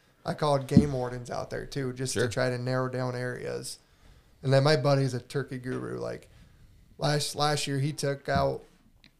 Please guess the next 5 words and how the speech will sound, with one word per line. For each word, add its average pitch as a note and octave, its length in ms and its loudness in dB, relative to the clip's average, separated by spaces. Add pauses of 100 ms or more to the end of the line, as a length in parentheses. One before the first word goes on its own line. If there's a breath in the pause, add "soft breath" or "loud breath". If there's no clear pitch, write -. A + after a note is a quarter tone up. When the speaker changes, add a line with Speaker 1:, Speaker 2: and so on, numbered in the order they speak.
(100)
Speaker 1:
eight D3+ 160 -2
different D3+ 340 -2
people, D3+ 460 0 (840)
eight D#3+ 200 0
hunts, D3 420 -4